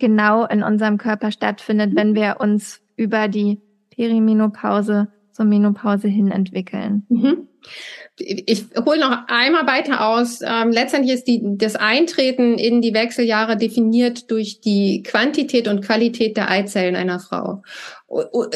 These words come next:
Speaker 2: und ergänzend noch eben dazu, natürlich können auch Transgender-Menschen und nicht-binäre Menschen in die Wechseljahre kommen. Gleichzeitig wird bei denen in der Regel der eigene Hormonstoffwechsel übersteuert. Also das ist nochmal eine andere Nummer. Aber es sind nicht nur Frauen, die in die Wechseljahre kommen,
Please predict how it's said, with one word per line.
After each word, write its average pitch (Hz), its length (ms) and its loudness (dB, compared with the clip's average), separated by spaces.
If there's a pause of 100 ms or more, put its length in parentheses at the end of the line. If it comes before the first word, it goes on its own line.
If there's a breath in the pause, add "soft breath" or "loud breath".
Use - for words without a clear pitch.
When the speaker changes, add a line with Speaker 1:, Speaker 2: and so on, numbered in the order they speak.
(100)
Speaker 2:
und 269 360 0
ergänzend 247 480 2
noch 262 160 -2
eben 240 180 2
dazu, 240 260 0
natürlich 240 500 0
können 262 200 2
auch 226 160 0
Transgender-Menschen 233 920 0
und 202 80 0
nicht-binäre 226 500 2
Menschen 208 380 0
in 220 260 2
die 214 140 2
Wechseljahre 202 560 0
kommen. 262 540 0 (180 loud breath)
Gleichzeitig 233 580 0
wird 233 220 -2 (280)
bei 220 180 2
denen 220 260 4
in 226 140 2
der 220 160 2
Regel 233 280 2
der 214 240 0
eigene 233 240 4
Hormonstoffwechsel 220 600 -2
übersteuert. 208 800 0
Also 202 160 0
das 196 180 -2
ist 214 60 -2
nochmal 220 260 2
eine - 60 0
andere 208 200 2
Nummer. 226 260 4
Aber 214 100 0
es 208 80 -4
sind 247 160 2
nicht 247 180 2
nur 247 140 4
Frauen, 240 400 2
die 254 60 2
in 247 40 2
die 240 80 2
Wechseljahre 233 360 0
kommen, 240 260 0